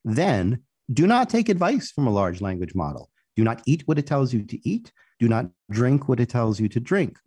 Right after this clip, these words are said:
Do not commit suicide if it tells you that that's a good idea.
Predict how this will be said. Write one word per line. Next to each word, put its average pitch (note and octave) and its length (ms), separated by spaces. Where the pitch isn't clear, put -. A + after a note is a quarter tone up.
Do A2+ 140
not B2 220
commit C3+ 240
suicide C3+ 500
if F2 100
it G#2+ 80
tells G2 300
you G#2+ 60
that G2+ 200
that's G2 220
a G2+ 40
good G2+ 140
idea. A2 320